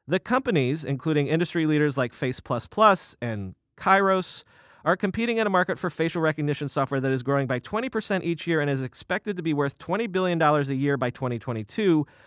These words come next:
according to Market Research Future. Their business model involves licensing software to a growing body of customers, from law enforcement to retailers to high schools, which use it to run facial recognition programs of their own," end quote.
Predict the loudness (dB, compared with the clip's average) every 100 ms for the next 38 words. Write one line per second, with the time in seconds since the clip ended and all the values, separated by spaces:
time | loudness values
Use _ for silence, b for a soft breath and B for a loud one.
0 | b -6 0 0 0 0 0 0 -2 -4
1 | -4 -6 -4 -4 -2 -4 -6 -14 b b
2 | b 2 2 4 2 2 2 4 4 4
3 | 4 2 2 0 0 -2 -2 -2 0 0
4 | 2 0 0 -2 0 0 2 4 4 2
5 | 0 -4 -2 -4 -4 -6 -2 0 2 0
6 | -2 -2 -4 -6 -6 -4 -2 0 0 0
7 | -2 0 0 0 0 0 -2 b b b
8 | 0 2 -2 0 -2 -4 0 2 2 2
9 | -2 -2 -2 -4 -4 -6 -6 -4 -4 -2
10 | -6 -6 -8 -6 -4 -2 2 2 0 -6
11 | -8 -10 -10 -12 -14